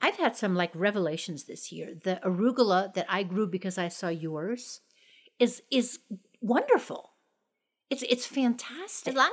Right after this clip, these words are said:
Speaker 2: as you keep trimming it back and, and not letting it bolt, arugula is a gift that will keep on giving.
Speaker 1: You are so right. I saw one bit of seeds on it, and I cut them off,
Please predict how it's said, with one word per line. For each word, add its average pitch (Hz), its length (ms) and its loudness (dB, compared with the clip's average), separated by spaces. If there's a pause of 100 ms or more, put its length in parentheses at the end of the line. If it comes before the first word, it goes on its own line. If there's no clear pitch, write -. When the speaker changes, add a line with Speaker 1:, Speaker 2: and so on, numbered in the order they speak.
Speaker 2:
as 320 120 -2
you 311 80 -4
keep 226 400 -6 (280)
trimming 262 380 -2
it 160 160 -6
back 170 440 2
and, 165 260 -6
and 165 180 -4
not 175 220 0
letting 190 240 -2
it 147 200 -8
bolt, 175 480 2
arugula 185 520 0
is 139 100 -6
a 139 60 -8
gift 165 240 -2
that 127 120 -2
will 127 80 -6
keep - 240 -10
on 135 140 -4
giving. 139 380 -8 (200)
Speaker 1:
You 269 280 2
are 494 80 8
so 247 360 6
right. 285 400 4
I 233 120 6
saw 240 280 2
one 233 640 4 (400)
bit 262 140 4
of 262 120 4
seeds 294 520 2
on 185 160 2
it, - 80 -6
and 185 100 -4
I 160 60 -4
cut 247 320 -4
them 277 180 2
off, 180 460 -2